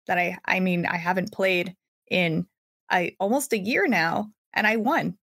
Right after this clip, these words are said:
I won my first, my first two games with Corrin,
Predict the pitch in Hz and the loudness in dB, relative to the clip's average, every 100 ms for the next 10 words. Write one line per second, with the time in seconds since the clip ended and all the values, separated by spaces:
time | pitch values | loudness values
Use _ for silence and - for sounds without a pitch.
0 | - - 196 240 220 214 226 220 - 226 | -8 -4 0 2 0 0 -2 -4 -6 -2
1 | 208 208 - 254 - - 285 233 190 185 | -2 -2 -2 -2 0 -2 0 0 0 -4
2 | - 247 190 208 | -2 0 0 0